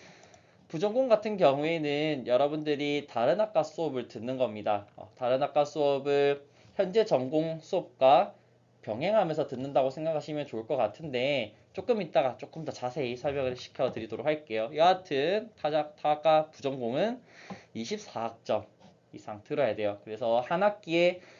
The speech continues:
육 학점씩 듣는다고 생각하시면 됩니다. 그래서 이 학년 때 십이, 육, 십이죠. 다음에 삼 학년 때도 육, 육, 십에서 총 스물네 개 학점을 여러분들이 추가로 이수를 하셔야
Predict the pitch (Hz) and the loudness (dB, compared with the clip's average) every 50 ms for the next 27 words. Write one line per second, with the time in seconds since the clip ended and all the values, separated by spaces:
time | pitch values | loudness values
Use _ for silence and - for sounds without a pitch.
0 | - - - _ - 147 151 151 - 226 226 - 233 190 180 196 185 - - 202 | -20 -20 -20 _ -8 -8 -6 -2 -4 -4 0 2 0 0 0 -2 -10 -8 -6 -6
1 | 185 - - 139 120 127 135 131 131 120 117 120 - 151 156 147 131 123 - 151 | -6 -6 -8 -8 -6 -6 -4 2 2 2 2 0 -6 -6 -4 -2 -2 -2 -2 -4
2 | 135 123 110 117 98 104 110 104 110 104 104 - _ - _ _ _ _ _ - | -8 -8 -8 -8 -10 -8 -6 -4 -4 -4 -4 -8 _ -20 _ _ _ _ _ -18
3 | - - - 160 180 196 214 226 220 - _ _ - - - - - - _ - | -10 0 4 6 8 8 6 6 4 -2 _ _ -20 -20 -20 -20 -20 -20 _ -10
4 | - 120 135 160 175 165 151 147 - - 196 202 214 220 214 214 - - - 208 | -2 0 0 0 2 2 0 0 0 -2 0 2 2 2 0 -4 -10 -12 -10 -8
5 | 180 160 151 147 123 - - - 107 110 107 107 110 123 151 160 160 - _ _ | -4 -2 -2 -2 -2 -4 -12 -14 -12 -10 -10 -8 -6 -6 -6 -8 -8 -14 _ _
6 | _ _ _ _ - - 151 131 117 101 - 147 151 165 180 214 220 - - 117 | _ _ _ _ -20 -16 -14 -12 -6 0 4 6 8 8 6 6 4 0 -6 -8
7 | 110 117 110 107 113 - 151 147 151 151 135 117 127 120 123 165 208 233 - - | -6 -6 -6 -8 -6 -6 -4 -4 -2 -4 -4 -6 -6 -6 -4 -2 -4 -4 -4 -8
8 | _ _ - 92 92 82 87 127 151 156 156 _ _ - - - - - - 135 | _ _ -20 -20 -18 -16 -12 -12 -12 -12 -12 _ _ -20 -20 -20 -18 -12 -10 -8
9 | 123 113 110 104 - - 156 147 147 - - - 185 185 190 196 190 - - _ | -8 -6 -6 -8 -8 -8 -10 -10 -10 -12 -12 -10 -8 -8 -8 -8 -10 -12 -18 _
10 | _ _ - 101 110 104 107 107 - 156 147 127 - - - - 151 131 - - | _ _ -10 -6 -4 -4 -4 -2 2 2 2 2 0 -6 -16 -16 -16 -16 -10 -6
11 | 143 147 139 131 120 120 131 156 190 202 196 139 117 117 117 117 117 110 117 110 | -6 -4 -4 -4 -4 -4 -4 -2 -2 -2 0 2 2 2 2 0 -2 -8 -8 -10
12 | 110 - - - - 151 156 156 156 160 147 117 107 104 101 - 120 113 135 143 | -10 -10 -14 -14 -6 0 0 2 2 2 0 -4 -4 -6 -10 -10 -10 -8 0 0
13 | 170 170 208 185 151 127 131 147 175 202 202 | 0 4 6 6 8 8 8 8 6 4 2